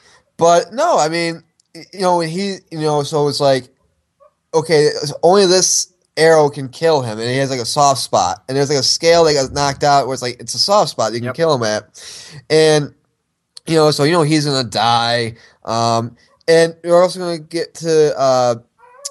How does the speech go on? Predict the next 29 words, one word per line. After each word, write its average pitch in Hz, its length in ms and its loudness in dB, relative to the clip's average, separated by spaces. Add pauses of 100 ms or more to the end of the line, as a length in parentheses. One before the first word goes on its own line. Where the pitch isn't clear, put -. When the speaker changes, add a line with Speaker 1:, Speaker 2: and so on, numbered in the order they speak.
(140)
Speaker 1:
with 139 160 -2
one 156 160 4
of 160 60 2
the 143 100 4
dwarves, 135 320 2
I 113 40 -8
can't 143 200 -4
think 143 140 -2
of 127 40 -2
his 117 140 -6
name, 127 240 2
but 113 180 -2 (120)
he 147 240 0
has 147 240 4
that 123 160 0
love 139 280 2
interest 123 300 -4
with 113 120 -8
Toriel, 117 640 2 (340)
the 123 120 2
elf, 160 320 2
so 139 120 -8
we're 131 240 -10
gonna 127 220 -10
kind 131 320 -6
of 117 120 -14 (460)
get 139 200 0
a - 20 -14
little 147 140 2